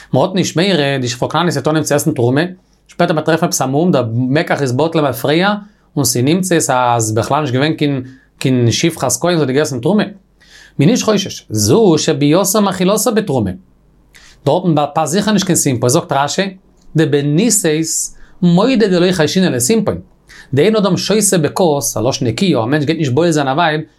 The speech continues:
אלא אם כן בויתקוי, ויודע וקיבל עליו. אפילו איז דער מום, קען ער שפעטער נישט טיינען,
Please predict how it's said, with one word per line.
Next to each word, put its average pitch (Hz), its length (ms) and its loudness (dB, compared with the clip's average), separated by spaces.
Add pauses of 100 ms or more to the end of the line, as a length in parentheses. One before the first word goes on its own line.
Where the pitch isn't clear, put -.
(160)
אלא 185 180 0
אם 160 100 2
כן 170 360 0
בויתקוי, 185 540 0 (540)
ויודע 156 560 2
וקיבל 202 380 2
עליו. 175 240 2 (260)
אפילו 120 240 -2
איז 147 100 0
דער 170 160 2
מום, 202 200 2
קען 208 120 0
ער 214 60 0
שפעטער 196 240 0
נישט 185 180 2
טיינען, 180 320 0